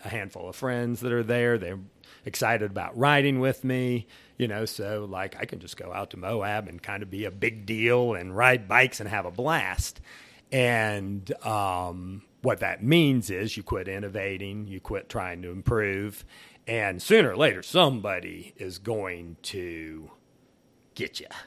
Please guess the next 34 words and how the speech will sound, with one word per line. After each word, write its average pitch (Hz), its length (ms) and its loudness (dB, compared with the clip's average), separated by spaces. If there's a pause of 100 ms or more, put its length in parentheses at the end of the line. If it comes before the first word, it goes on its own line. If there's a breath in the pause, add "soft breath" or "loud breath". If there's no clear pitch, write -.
(160)
Somebody's 117 460 0
gonna 95 220 -8
create 98 360 -4
a 90 60 -8
better 90 240 -6
product, 123 680 0 (340 loud breath)
or 147 340 8
you're 113 220 2
gonna 101 180 -4
allow 98 420 -2
your 98 280 -6
facility, 107 880 -4
your 95 120 -4
manufacturing, 101 880 -4
your 87 100 -12
people, 101 720 -4 (500 loud breath)
um, 95 520 -4
they're 147 180 8
gonna 117 180 0
lose 95 280 -6
their 120 280 2
edge. - 320 -14
You 104 60 -8
know, 92 160 -8
they 98 180 -8
see, 104 560 -6
they 104 140 -6
see 107 220 -6
the 98 220 -8
owner 107 420 -4
not 104 200 -6
working 101 360 -4
as 90 140 -8
hard. 80 420 -12